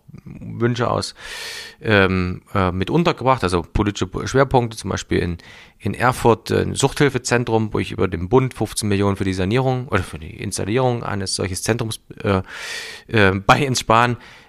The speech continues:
ähm, beschaffen konnte, äh, dass das, äh, quasi dort ein Haus der Versuchung ist.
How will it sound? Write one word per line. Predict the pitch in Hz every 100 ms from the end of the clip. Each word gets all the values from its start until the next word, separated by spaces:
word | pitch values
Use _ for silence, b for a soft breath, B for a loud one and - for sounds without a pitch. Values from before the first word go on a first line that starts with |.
| B
ähm, | 117 107 98 98 - 117 101 -
beschaffen | 101 139 165
konnte, | 147 143 131 135 117 -
äh, | 107
dass | 101 -
das, | 92 -
äh, | 95 90
quasi | - 90 90 87
dort | - 95
ein | 85 85 85 -
Haus | 92 95
der | 92
Versuchung | 95 147 151
ist. | 76